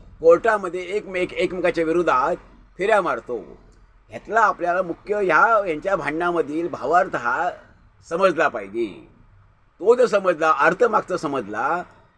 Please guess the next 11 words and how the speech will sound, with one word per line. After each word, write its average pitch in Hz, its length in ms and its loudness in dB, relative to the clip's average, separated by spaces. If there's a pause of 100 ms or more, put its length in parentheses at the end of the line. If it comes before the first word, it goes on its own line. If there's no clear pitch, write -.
(120)
तर 190 180 4
सामान्य 185 540 -2
कार्यकर्ते 165 920 0 (320)
ह्या 151 280 0
मोठ्यांच्या 180 640 0
भांडणांवरून, 170 800 -4 (920)
ह्या 156 160 2
लुटूपुटूच्या 220 640 0
भांडणात-, 202 480 0
भांडणांमधून, 151 920 -2
भांडणांवरून 160 720 -2